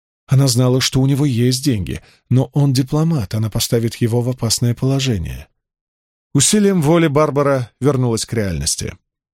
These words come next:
"А план действий не изменился?" спросила она. "Августин поможет ему сбежать, а я заберу его в Куэнке?"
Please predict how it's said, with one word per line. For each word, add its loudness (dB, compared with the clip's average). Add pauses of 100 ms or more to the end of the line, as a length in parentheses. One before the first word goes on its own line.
(600)
"А 2
план 0
действий -2
не 2
изменился?" -2 (280)
спросила -2
она. -4 (380)
"Августин 2
поможет 0
ему 0
сбежать, -2 (400)
а 2
я 4
заберу 2
его 0
в -10
Куэнке?" -2